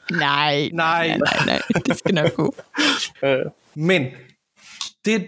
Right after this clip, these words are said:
Speaker 2: det, som var hele ideen med den her øvelse, jeg godt kunne tænke mig, det var, at vi skal,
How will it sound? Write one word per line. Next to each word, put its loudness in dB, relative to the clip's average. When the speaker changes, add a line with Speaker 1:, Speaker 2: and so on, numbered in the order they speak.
Speaker 2:
det, -2
som -4
var -2
hele 0
ideen -2
med -2
den -2
her 0
øvelse, 0
jeg -2
godt 0
kunne -2
tænke -4
mig, -2
det -2
var, -2
at -4
vi 2
skal, 0